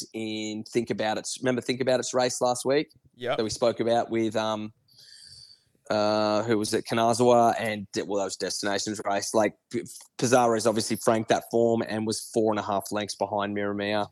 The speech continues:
Speaker 1: and that was in a Group Two.
Speaker 2: Yep.
Speaker 1: Um, Golden Mile, we know, is a really, really good horse. Like, if you can get two dollars thirty or more, I would just be taking it.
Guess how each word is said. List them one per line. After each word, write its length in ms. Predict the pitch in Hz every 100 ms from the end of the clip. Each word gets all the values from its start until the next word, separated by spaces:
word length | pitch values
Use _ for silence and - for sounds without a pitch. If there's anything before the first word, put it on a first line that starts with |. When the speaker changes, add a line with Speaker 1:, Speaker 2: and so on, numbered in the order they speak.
| _
Speaker 1:
and 100 | 98
that 80 | 101
was 100 | 98
in 80 | 98
a 60 | 95
Group 240 | 104 95
Two. 360 | - 104 104 104 - _ _ _ _ - 98
Speaker 2:
Yep. 100 | 92
Speaker 1:
Um, 340 | 92 92 90 - _ _ _ _ _ _
Golden 280 | 127 107 101
Mile, 240 | 101 101
we 80 | 101
know, 160 | 104 101
is 140 | 104
a 40 | 98
really, 380 | 98 107 104
really 200 | 98 101
good 140 | 92 90
horse. 340 | 95 98 -
Like, 180 | 107 101 - - -
if 100 | 120
you 100 | 156
can 80 |
get 300 | 123 120 117
two 160 | - 123
dollars 240 | 113 104
thirty 260 | - 107 107
or 100 | 104
more, 420 | 104 107 107 107 -
I 60 | 98
would 140 | 95
just 200 | 104 -
be 180 | 90 -
taking 380 | - 82 - 95
it. 120 | 78